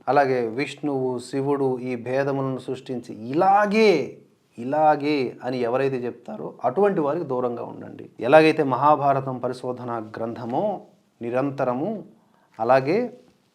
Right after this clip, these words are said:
పరమాత్మ కూడా పరిశోధన వస్తువు, నిరంతరం పరిశోధించాలి. అది ఎప్పటికీ అందదు. కృష్ణ పరమాత్మ చెప్పినట్లు ఆయన అనుగ్రహం ఉంటే తప్ప ఆయన గురించి మనకు అర్థం కాదు, ఆయన్ని మనం చేరుకోలేము. భవిష్యత్తులో మరిన్ని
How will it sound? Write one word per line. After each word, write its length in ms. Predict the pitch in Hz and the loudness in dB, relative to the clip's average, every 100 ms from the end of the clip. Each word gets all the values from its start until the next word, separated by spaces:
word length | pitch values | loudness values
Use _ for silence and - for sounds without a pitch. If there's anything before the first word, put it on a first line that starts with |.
| - | -4
పరమాత్మ 440 | 123 139 143 139 135 131 | 0 2 2 0 -4 -6
కూడా 160 | 139 202 - 127 | -4 -4 -6 -8
పరిశోధన 580 | 135 135 143 143 143 139 127 | -8 -4 -4 -4 -4 -4 -4
వస్తువు, 380 | 147 - 170 131 110 | -6 -8 -6 -6 -6
నిరంతరం 500 | 123 160 202 214 220 170 | -6 -6 -4 -4 -2 -2
పరిశోధించాలి. 760 | 151 143 113 107 - - - _ _ _ _ _ - | -2 -4 -6 -12 -16 -20 -20 _ _ _ _ _ -8
అది 120 | 120 131 | -4 -4
ఎప్పటికీ 520 | 131 156 143 151 196 202 - | -4 -6 -6 -8 -12 -14 -10
అందదు. 320 | 123 113 104 113 - _ | -8 -8 -10 -12 -16 _
కృష్ణ 200 | - 135 135 | -16 -12 -6
పరమాత్మ 340 | 139 139 131 135 | -4 -2 -4 -6
చెప్పినట్లు 440 | 123 117 127 117 165 170 127 | -8 -8 -10 -8 -8 -6 -2
ఆయన 180 | 139 151 143 | 0 0 -2
అనుగ్రహం 360 | 151 151 151 143 | -2 -2 -2 -2
ఉంటే 160 | 139 135 131 | -4 -4 -4
తప్ప 200 | 123 185 180 - 120 | -4 -4 -6 -6 -8
ఆయన 160 | 123 127 | -6 -6
గురించి 220 | 117 127 127 | -6 -8 -10
మనకు 160 | 117 110 | -10 -10
అర్థం 200 | 110 139 143 | -10 -8 -4
కాదు, 160 | 151 202 220 | -2 0 0
ఆయన్ని 220 | 143 135 120 | 0 0 -6
మనం 140 | 120 - | -8 -10
చేరుకోలేము. 520 | 135 110 - - - _ _ - - | -12 -12 -12 -18 -20 _ _ -6 0
భవిష్యత్తులో 440 | 180 196 196 190 170 | 0 0 0 0 2
మరిన్ని 320 | 139 156 151 | 2 2 0